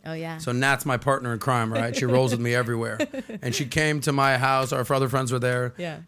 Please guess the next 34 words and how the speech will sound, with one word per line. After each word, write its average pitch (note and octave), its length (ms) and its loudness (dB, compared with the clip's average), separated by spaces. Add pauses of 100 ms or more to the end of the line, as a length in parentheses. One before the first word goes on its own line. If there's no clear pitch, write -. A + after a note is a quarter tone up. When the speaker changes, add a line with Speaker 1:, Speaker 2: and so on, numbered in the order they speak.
(160)
Speaker 2:
And, C#3 200 2
like, C#3+ 140 2
it's, - 300 -4
it G3 80 2
was G3 140 2
Friday F#3 360 4
night, F#3 300 0 (120)
right? D#3 380 2 (380)
So D#3 520 2 (280)
naturally, F3 480 2
it's D#3+ 120 -2
like, D#3+ 200 2
"All G3 100 8
right," A3+ 220 0
like, D3+ 240 2
she's D3+ 240 -4
like, D3 160 2
"All F#3+ 40 8 (120)
right, F3 80 -4
we're, D#3 120 0
we're D#3 120 2
gonna D3 180 -2
pour D3 220 2
a C3+ 40 2
drink. A3 400 4
Like, C#3+ 200 0
uh, D3+ 140 0
what D3+ 140 -6
are D#3+ 40 -2
we D3+ 100 -2
doing?" F#3 320 2
I D3+ 80 2
said, D#3 200 -2
"Listen, D#3 360 -2